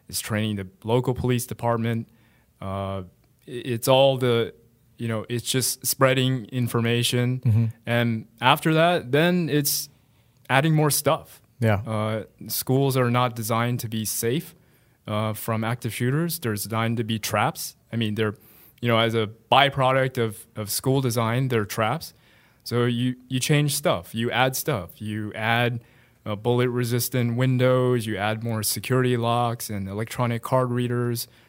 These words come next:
Speaker 1: things like that. Add more people, add s-,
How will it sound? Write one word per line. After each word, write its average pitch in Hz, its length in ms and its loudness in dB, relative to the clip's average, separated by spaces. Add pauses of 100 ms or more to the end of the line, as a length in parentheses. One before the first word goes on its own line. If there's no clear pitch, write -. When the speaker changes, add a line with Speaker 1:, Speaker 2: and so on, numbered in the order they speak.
Speaker 1:
things 117 200 -4
like 113 160 -2
that. 117 280 0 (360)
Add 120 180 4
more 123 200 2
people, 156 480 -2 (720)
add 113 200 0
s-, - 120 -6